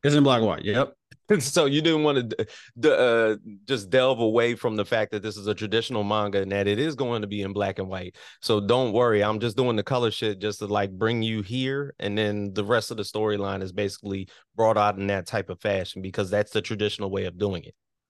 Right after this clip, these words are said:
Speaker 1: Yeah, I remember, I remember quite, like, like, you would get a Shonen Jump magazine or you would get a Shonen Jump title in the first, like, yeah, the prologue, first couple pages would be in color, you know? It's really expensive.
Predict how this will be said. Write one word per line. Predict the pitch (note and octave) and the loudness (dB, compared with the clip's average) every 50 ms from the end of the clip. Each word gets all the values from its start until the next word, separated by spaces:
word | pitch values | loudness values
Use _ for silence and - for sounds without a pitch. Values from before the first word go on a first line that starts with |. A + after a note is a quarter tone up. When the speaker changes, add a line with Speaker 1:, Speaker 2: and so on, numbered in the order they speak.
| - - - - _ - | -20 -20 -20 -16 _ 2
Speaker 1:
Yeah, | D#3 G#3+ B3+ F3+ D3+ C#3+ | 4 6 6 6 4 4
I | C3 F3 | 4 4
remember, | A3+ C4 B3 G#3+ F#3+ D3 | 4 4 4 4 4 4
I | - | 4
remember | D#3+ A3 A3+ G3+ F#3 | 4 4 4 2 2
quite, | - D#3+ - - F3 E3 | 0 -6 0 2 2 2
like, | C#3+ D3+ C#3+ - - - | 4 2 0 -2 -4 -10
like, | - C#3+ C#3 C3 A#2 | -6 -6 -6 -4 -2
you | B2 B2+ C#3+ C#3+ | 0 2 2 2
would | B2+ C#3 D#3 D#3+ D#3 D3+ A2 | 2 2 0 0 0 -2 -4
get | G#2 A#2 B2 C#3+ D3+ C#3+ B2+ - _ _ _ _ _ _ _ - | -4 -4 -2 -2 0 -2 -4 -4 _ _ _ _ _ _ _ -10
a | B2+ A#2 | -8 -6
Shonen | A2 - - - C#3 C3 C3 B2+ B2 A2+ | -4 -4 -4 -2 -4 -2 -4 -4 -6 -6
Jump | G2+ A#2+ A#2+ A2+ A#2 | -8 -8 -10 -8 -8
magazine | A2+ A2+ A2 G#2+ G#2+ G#2+ A2+ A2+ A2 | -6 -6 -6 -6 -8 -6 -6 -6 -6
or | G#2+ G#2+ | -6 -6
you | G#2+ G#2+ | -6 -8
would | G#2 G#2+ A2 A2 G2 | -6 -6 -6 -6 -4
get | A2 A#2+ A#2 | -4 -4 -2
a | A2 G#2+ | -2 -2
Shonen | G2+ - A#2 A2+ G#2+ G#2+ G2+ F#2 | -4 -4 -6 -6 -4 -4 -6 -6
Jump | G2+ G#2 E2+ - | -8 -10 -10 -10
title | - - A2+ B2+ B2+ A#2 G#2 F#2 | -6 -4 -2 -2 -2 -4 -4 -4
in | F#2+ F#2+ | -6 -8
the | F2 E2+ - - | -8 -10 -10 -8
first, | G#2+ G#2 F#2+ F#2 E2 - - - | -6 -4 -4 -4 -8 -10 -12 -8
like, | - F2+ E2+ D#2+ | -8 -8 -6 -4
yeah, | G2 F2+ | -6 -4
the | E2 E2 | -6 -6
prologue, | - - G#2 G2 F#2+ F#2+ F#2+ F#2 F#2 - | -6 -6 -6 -4 -4 -4 -4 -4 -6 -8
first | - F#2 E2+ - | -10 -12 -12 -10
couple | - G2 F2 | -10 -10 -10
pages | E2 - F2+ F2+ E2+ F2 D2+ | -8 -8 -8 -8 -8 -12 -14
would | E2 D#2+ | -16 -14
be | E2 D#2 | -14 -14
in | D2+ - | -14 -14
color, | - - D2 D2 C2 - - - _ _ - | -12 -10 -10 -10 -10 -12 -16 -18 _ _ -14
you | F#2 F#2 D#2 | -14 -12 -12
know? | D#2 D2+ D#2 - - | -12 -14 -14 -12 -12
It's | G#2 - - | -8 0 2
really | F3+ F3+ B2+ G2+ | 4 4 4 2
expensive. | F2+ - - - F#2 E2+ - - E2 D#2 | -2 -6 -12 -12 -12 -12 -10 -12 -12 -12